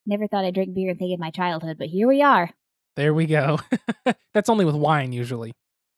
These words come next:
Speaker 2: This is very good, actually.
Speaker 1: Very good.
Speaker 2: It's definitely more of a summery beer, but
Speaker 1: Hundred
Speaker 2: we're getting there.
Speaker 1: Hundred percent, Dogfish Head. Hundred percent.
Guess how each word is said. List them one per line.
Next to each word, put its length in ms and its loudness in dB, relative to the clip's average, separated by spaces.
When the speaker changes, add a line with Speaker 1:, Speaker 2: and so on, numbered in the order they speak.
Speaker 2:
This 140 2
is 120 -4
very 260 2
good, 260 -10
actually. 480 -12
Speaker 1:
Very 260 -6
good. 280 -12
Speaker 2:
It's 160 -6
definitely 300 2
more 160 4
of 60 2
a 60 -4
summery 420 -2
beer, 260 0
but 160 4
Speaker 1:
Hundred 180 0
Speaker 2:
we're 100 4
getting 260 -2
there. 200 -8
Speaker 1:
Hundred 280 -2
percent, 560 -4
Dogfish 440 -6
Head. 260 -8
Hundred 300 -2
percent. 400 -8